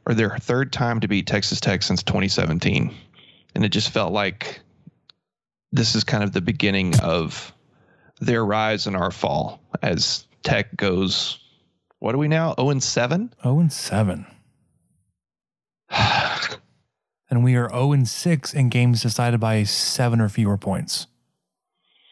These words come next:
Speaker 2: Not that it matters 'cause we're oh and seven anyways, but, um, yeah.
Speaker 1: Yeah.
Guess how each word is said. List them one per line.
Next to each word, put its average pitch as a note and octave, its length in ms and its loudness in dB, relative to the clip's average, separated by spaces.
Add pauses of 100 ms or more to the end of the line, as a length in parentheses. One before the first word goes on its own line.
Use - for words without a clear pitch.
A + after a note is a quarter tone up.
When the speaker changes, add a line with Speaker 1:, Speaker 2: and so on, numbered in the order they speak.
(200)
Speaker 2:
Not E3+ 80 2
that D3 100 2
it A#2+ 40 2
matters A2+ 260 0
'cause A2+ 80 0
we're A2 140 2
oh A#2 140 4
and G#2 120 2
seven G#2+ 400 2
anyways, F#2+ 380 2
but, E2+ 220 -6 (880)
um, - 480 -4 (1500)
yeah. F#2 300 0 (1300)
Speaker 1:
Yeah. A2+ 460 0